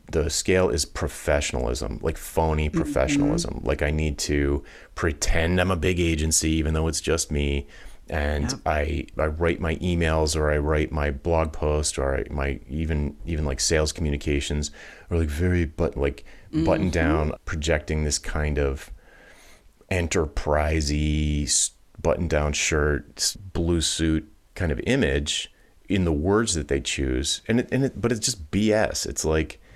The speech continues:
Speaker 1: they don't talk like that. They don't look
Speaker 2: Yeah.
Speaker 1: like that.
Speaker 2: It's not
Speaker 1: They're just
Speaker 2: authentic.
Speaker 1: pretending. And that's an extreme example, but that's one of those scales that would fall away. And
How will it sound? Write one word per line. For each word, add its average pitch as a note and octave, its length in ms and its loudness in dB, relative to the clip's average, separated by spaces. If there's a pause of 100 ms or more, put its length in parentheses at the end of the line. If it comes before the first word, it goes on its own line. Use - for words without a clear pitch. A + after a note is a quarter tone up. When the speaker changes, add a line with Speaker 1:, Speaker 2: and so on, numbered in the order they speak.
(220)
Speaker 1:
they F2+ 80 0
don't B2 200 2
talk C#2+ 280 0
like C#2 200 -2
that. C#2+ 340 0 (580)
They F2 100 0
don't F#2 300 0 (520)
look D#2 180 0
Speaker 2:
Yeah. C#2+ 60 -4
Speaker 1:
like C#2 200 0
that. D2+ 400 -2 (200)
Speaker 2:
It's - 140 -12
not D#3 160 0
Speaker 1:
They're E2+ 140 4
just - 260 0
Speaker 2:
authentic. C#3 120 -6
Speaker 1:
pretending. G#2 840 -2
And D2+ 240 -2
that's - 300 2
an F#2 40 2
extreme E2+ 460 0
example, C#2 580 0 (960)
but D#2+ 200 0
that's - 260 2
one F#2+ 180 2
of F2 60 4
those D#2 180 2
scales C3+ 300 4
that F#2 80 0
would D2+ 100 -4
fall C#2 220 0
away. C#2 400 0 (800)
And D2 640 -2